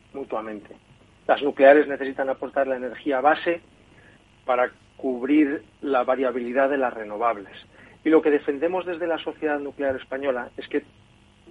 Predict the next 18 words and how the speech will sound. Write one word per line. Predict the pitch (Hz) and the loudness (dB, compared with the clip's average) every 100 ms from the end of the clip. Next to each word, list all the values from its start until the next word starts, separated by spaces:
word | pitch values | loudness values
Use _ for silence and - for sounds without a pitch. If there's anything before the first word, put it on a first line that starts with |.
| 320 | -16
las | - 123 - | -8 -6 -6
decisiones, | 120 135 - 156 | -10 -8 -2 2
la, | 131 | 2
la, | 131 120 - | 2 0 0
la | 127 | -2
energía | 131 131 - 175 | 0 0 4 4
no | 165 | 4
tiene | 185 165 | 0 0
colores | 160 127 120 - | 0 0 -2 -4
políticos. | 135 123 - - - - - _ _ _ _ _ - - - - 139 | -8 -8 -12 -14 -12 -14 -16 _ _ _ _ _ -18 -18 -20 -2 2
Por | |
lo | 131 | 4
tanto, | 156 160 170 | 4 6 6
las | 147 | 6
decisiones | 139 131 151 170 160 | 2 2 2 2 0
de | |
estrategia | 156 156 151 147 147 | -2 0 -2 -2 -2
energética | 131 - 170 160 135 143 | -4 -4 -4 -4 -6 -8